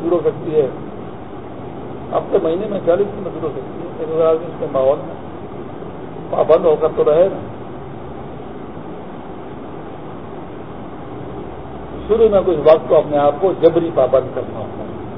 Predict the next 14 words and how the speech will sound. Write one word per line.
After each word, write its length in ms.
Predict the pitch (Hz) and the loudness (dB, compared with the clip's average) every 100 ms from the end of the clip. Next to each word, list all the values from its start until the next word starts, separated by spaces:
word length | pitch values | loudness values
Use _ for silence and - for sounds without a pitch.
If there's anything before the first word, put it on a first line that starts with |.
| - - - - - - - - - - - - - - - - - - - 107 107 - 95 107 95 - - - - - - - - - - - - - - - - - | -10 -10 -10 -10 -10 -10 -10 -10 -10 -10 -10 -10 -10 -8 -10 -10 -10 -10 -10 -8 -8 -8 -8 -8 -10 -10 -10 -12 -12 -10 -10 -10 -10 -10 -10 -10 -10 -10 -10 -10 -10 -2
جبری 240 | 175 175 185 | 2 2 6
پابند 360 | 156 143 156 156 | 6 8 4 4
کرتا 280 | 151 175 165 | 2 8 8
ہے، 180 | 165 | 8
اس 80 | 185 151 | 4 -4
کو 60 | 156 | -2
کوئی 140 | 175 | 0
لطف 240 | 170 170 170 | 0 -2 -4
نہیں 160 | 156 | 0
آتا، 180 | 143 180 160 | 0 2 -2
کوئی 120 | 165 147 | -2 -2
مزہ 160 | 139 | 0
نہیں 220 | 139 131 | 0 0
آتا۔ 180 | 123 143 | -4 -4